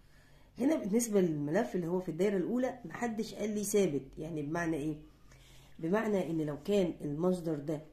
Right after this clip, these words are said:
ثابت الجهد كنت أنا قلت ساعتها التيار هيساوي ال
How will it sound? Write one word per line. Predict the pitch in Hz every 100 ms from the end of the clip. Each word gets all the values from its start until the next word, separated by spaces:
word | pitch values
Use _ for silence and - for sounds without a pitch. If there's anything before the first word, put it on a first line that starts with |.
| -
ثابت | - 202 196 151 143 -
الجهد | 151 160 190 180 - - -
كنت | 165 151 175
أنا | 190
قلت | 170 180 165 - -
ساعتها | - 170 180 180 151
التيار | 156 - 156 170 190 196 - - - -
هيساوي | - 156 - 185 170 151 -
ال | 156